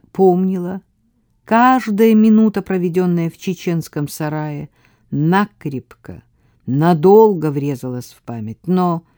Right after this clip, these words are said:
исчезло чувство страха и унижения. Появилось нечто новое,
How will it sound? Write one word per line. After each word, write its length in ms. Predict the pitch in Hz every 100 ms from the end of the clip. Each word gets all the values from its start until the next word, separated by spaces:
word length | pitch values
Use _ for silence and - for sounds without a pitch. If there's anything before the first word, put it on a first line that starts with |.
| _ _ _
исчезло 580 | 175 165 - 196 170 160
чувство 460 | 165 - 160 - 160
страха 920 | - - 180 208 208 _ - 107 98 _ _ _ _ _
и 180 | 156 165
унижения. 1300 | - 170 170 165 180 170 147 151 180 113 101 98 104 _ _ _ _ _ _ _ _ _
Появилось 680 | - 175 175 180 170 - -
нечто 800 | 185 202 226 - - - 208 214 _ _ _ _
новое, 800 | - 147 151 151 147 147 160 156